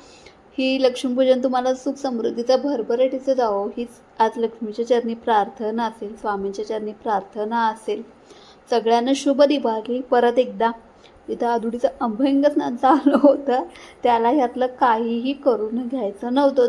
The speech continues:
तो just उठून पळत होता, "मला ह्यातलं काहीच करायचं नाही, चल नको आहे मला, हे नको आहे, नको आहे." तो काय करते, मालिश नावाचा प्रकार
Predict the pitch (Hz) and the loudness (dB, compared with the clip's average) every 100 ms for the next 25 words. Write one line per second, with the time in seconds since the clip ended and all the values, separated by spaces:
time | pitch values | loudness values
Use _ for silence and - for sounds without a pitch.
0 | 247 254 269 277 269 254 254 - 247 247 | 6 8 10 8 6 2 0 -6 -6 -2
1 | 269 262 247 233 233 214 208 226 277 220 | 2 4 4 2 -4 -4 0 0 0 -2
2 | 226 240 220 214 226 202 196 190 185 220 | -6 -4 -4 -4 -4 -4 -4 -10 -8 -8
3 | 208 214 214 226 233 196 180 226 226 226 | -6 -8 -4 -2 -2 -4 -6 -6 -6 -6
4 | 208 - 214 - 214 294 214 190 - 214 | -4 -2 -2 -4 -12 -10 -8 -8 -6 0
5 | 220 233 247 - 214 220 - - _ 233 | 0 2 -2 -4 -10 -12 -20 -20 _ 2
6 | 220 214 226 262 247 247 254 233 | 2 2 2 2 2 0 -2 -2